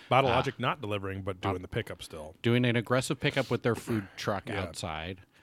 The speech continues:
Speaker 2: Um, but yeah, so Green Cheek, yeah, you can either get it delivered in state or it's right by us, so you can just drive through.
Speaker 1: Right.
Speaker 2: And
Speaker 1: Did
Speaker 2: they
Speaker 1: you say
Speaker 2: have a
Speaker 1: you
Speaker 2: good
Speaker 1: got
Speaker 2: amount.
Speaker 1: delivered?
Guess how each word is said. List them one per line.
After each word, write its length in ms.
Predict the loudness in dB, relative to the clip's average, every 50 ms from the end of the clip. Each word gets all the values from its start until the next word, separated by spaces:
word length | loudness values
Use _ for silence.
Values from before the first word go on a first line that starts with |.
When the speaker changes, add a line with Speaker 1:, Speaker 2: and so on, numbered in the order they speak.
| _ _ _ _ -20 -20 -20 -20 -16 _ 0
Speaker 2:
Um, 580 | 2 2 4 4 4 2 2 0 0 -2 -2 2
but 120 | 2 4
yeah, 180 | 6 6 4 4
so 220 | 2 2 2 2
Green 200 | 4 4 2 2
Cheek, 280 | 2 2 0 -2 -2 0
yeah, 100 | 0 0
you 180 | 0 0 -2 0
can 140 | 2 2
either 160 | 2 2 2 0
get 160 | 0 -2 -2
it 160 | -2 -6 -10
delivered 520 | -10 -6 -2 -2 0 2 2 2 2 2
in 180 | 2 2 0 0
state 460 | -2 -4 -2 0 0 0 0 -2 -2 -2
or 460 | 0 2 4 4 4 4 2 0 -2 -6 -14 -20 -20 _ -16
it's 160 | -14 -10 -6
right 160 | -4 -4 -2
by 200 | -2 0 0 0
us, 80 | -2 -2
so 80 | -4
you 40 | -4
can 120 | -4 -4 -6
just 160 | -6 -8 -6
drive 260 | -6 -4 -4 -6 -8
through. 280 | -10 -12 -10 -8 -6 -6
Speaker 1:
Right. 80 | -6 -8
Speaker 2:
And 180 | -10 -12 -14 -14 -8 -4
Speaker 1:
Did 140 | -2 0 2
Speaker 2:
they 20 |
Speaker 1:
you 60 | 2 4
say 60 | 4
Speaker 2:
have 40 | 4
a 40 | 4
Speaker 1:
you 60 | 4
Speaker 2:
good 60 | 4
Speaker 1:
got 100 | 4 2
Speaker 2:
amount. 80 | 2 2
Speaker 1:
delivered? 380 | 2 0 0 2 0 0 -2 -4